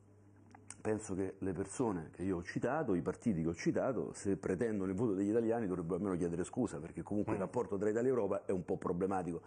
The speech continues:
Speaker 1: ma anche Beppe Grillo è un distruttore dell'Italia, è una persona
Speaker 2: Ecco,
Speaker 1: che
Speaker 2: cosa vi
Speaker 1: comunque
Speaker 2: distingue
Speaker 1: sottolinea
Speaker 2: dagli-,
Speaker 1: positivamente i fischi
Speaker 2: da
Speaker 1: a Lino Di Mameli e
Speaker 2: Eh.
Speaker 1: si... Eh,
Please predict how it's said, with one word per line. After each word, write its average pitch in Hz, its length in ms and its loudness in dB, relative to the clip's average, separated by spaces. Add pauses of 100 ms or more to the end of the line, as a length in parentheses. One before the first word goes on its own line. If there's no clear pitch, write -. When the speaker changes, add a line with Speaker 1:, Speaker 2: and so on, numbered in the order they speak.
(380)
Speaker 1:
ma 123 120 0
anche 135 180 -2
Beppe 120 300 0
Grillo 107 380 0 (560)
è 123 200 2
un 131 200 4
distruttore 131 580 2
dell'Italia, 92 640 0
è - 60 -8
una 92 180 -4
persona 110 380 2
Speaker 2:
Ecco, 196 80 2
Speaker 1:
che 196 60 2
Speaker 2:
cosa 330 220 2
vi 330 120 2
Speaker 1:
comunque 123 160 0
Speaker 2:
distingue 107 560 0
Speaker 1:
sottolinea - 260 0
Speaker 2:
dagli-, 123 80 2
Speaker 1:
positivamente 143 720 0
i 123 80 2
fischi 131 440 2
Speaker 2:
da 117 100 0
Speaker 1:
a 110 40 0
Lino 135 240 2
Di 123 120 2
Mameli 123 460 2
e 107 100 0
Speaker 2:
Eh. 113 40 0
Speaker 1:
si... 127 320 0
Eh, 98 680 2